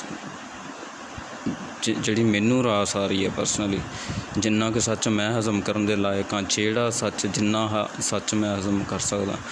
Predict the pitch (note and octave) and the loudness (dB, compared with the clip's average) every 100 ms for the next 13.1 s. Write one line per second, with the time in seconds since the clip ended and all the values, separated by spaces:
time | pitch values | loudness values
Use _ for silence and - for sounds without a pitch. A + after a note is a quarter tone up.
0 | - - A#2 A2+ G#2+ A2 G#2 G#2 G#2 G2+ | -8 -4 0 2 2 2 0 2 2 2
1 | G2 G2+ G2+ A2+ G2+ F#2 - - - - | 0 -2 -2 0 0 0 -2 -4 -8 -12
2 | - - - - - - - - - - | -14 -14 -14 -12 -12 -12 -12 -14 -14 -12
3 | - - G#2 - - G#2+ G#2+ G#2+ G#2+ A2 | -4 -2 0 0 0 0 0 2 2 0
4 | - A2 G#2+ G#2+ - A#2 A2 G2+ G2+ G2 | 0 -2 0 -2 2 2 4 2 0 -2
5 | - - - - G#2+ - F#2 A2+ - - | -4 -8 -4 -2 -2 -2 -2 -2 -6 -6
6 | A2 G#2+ G#2 A2 A2 A2 G2+ G2+ A2+ A2+ | -2 0 2 0 0 0 0 0 2 2
7 | A#2 G#2 G#2 G#2 - A2 G#2+ G2+ G2 - | 2 2 2 0 0 0 2 0 0 -2
8 | G#2 A#2 A#2 A#2 B2 A#2+ G#2 G#2+ G2+ G2+ | -2 -2 0 0 0 0 0 2 2 2
9 | G2+ G2+ G#2 F#2+ A2+ A2+ A2+ - G#2+ F#2+ | 2 0 0 0 0 2 0 0 0 2
10 | G#2 G2 G2+ B2 B2 A#2 A#2 G#2+ G#2+ G2+ | 2 2 0 0 0 0 0 0 2 2
11 | G2+ G2+ - - - A#2+ A#2+ A#2 G2 G#2+ | 2 0 -2 -6 -4 -4 0 2 2 2
12 | G#2+ A2 A#2 A2+ B2 A2+ A2 G2+ G#2 - | 2 2 0 0 0 2 0 0 -2 -2
13 | G2 | -6